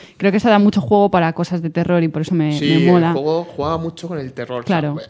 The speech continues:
Speaker 2: la segunda partida es que era eso. O sea, no sal-, tú, eh, eh, metiéndonos en el papel de que no s-, somos personas normales, de repente vemos eso, una estantería
Speaker 1: <laughs>
Speaker 2: volar.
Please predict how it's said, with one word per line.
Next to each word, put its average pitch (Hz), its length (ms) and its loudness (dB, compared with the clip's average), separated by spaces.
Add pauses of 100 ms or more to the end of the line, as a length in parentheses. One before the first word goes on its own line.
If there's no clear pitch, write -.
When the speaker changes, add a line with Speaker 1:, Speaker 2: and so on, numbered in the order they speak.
(200)
Speaker 2:
la 131 180 -8
segunda 127 380 -14
partida 139 440 -12
es 131 120 -16
que - 140 -16
era 135 140 -10
eso. 151 200 -12
O - 20 -20
sea, - 180 -16 (460)
no 147 160 -10
sal-, 147 240 -10 (180)
tú, 139 140 -14
eh, - 380 -20 (400)
eh, 120 80 -20
metiéndonos 135 720 -14
en 147 60 -14
el 143 100 -14
papel 143 340 -6
de 123 100 -12
que 120 140 -16
no 127 60 -12
s-, - 200 -20
somos 135 220 -14
personas 139 320 -12
normales, 156 560 -10
de 135 80 -10
repente 131 420 -8
vemos 131 260 -8
eso, 165 140 -8
una 131 160 -10
estantería 143 500 -4
Speaker 1:
<laughs> - 20 -4
Speaker 2:
volar. 147 340 -4